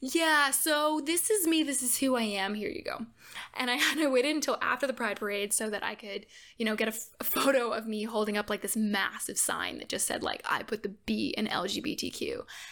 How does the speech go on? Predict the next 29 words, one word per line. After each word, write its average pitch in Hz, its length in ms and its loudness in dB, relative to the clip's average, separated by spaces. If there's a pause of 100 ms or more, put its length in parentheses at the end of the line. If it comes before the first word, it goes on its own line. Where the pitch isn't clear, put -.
(100)
And 196 480 -6
I 202 220 -4
sent 233 320 0
it 240 100 2
to - 80 -2
my 285 120 4
entire 262 320 0
family, 214 500 0 (440)
um, 202 180 -4
in 226 80 -2
an 220 100 0
email, 214 340 2
and 220 140 -4
so 214 120 -2
that 208 80 -2
I 196 80 -2
could 202 140 -4
also - 280 -2
then 165 200 -4
post - 260 -2
it - 20 -2
on - 80 -4
Facebook, - 480 -4
because - 420 -2
I 208 80 -4
felt - 320 -4 (400)
very, 262 220 4
very 226 240 0
odd, 214 400 -2